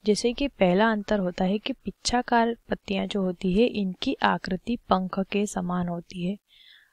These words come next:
आकृति पंख के समान होती है, और हस्ताकार पत्तियों की आकृति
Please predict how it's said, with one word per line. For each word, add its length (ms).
आकृति 760
पंख 420
के 580
समान 540
होती 320
है, 140
और 300
हस्ताकार 540
पत्तियों 500
की 300
आकृति 560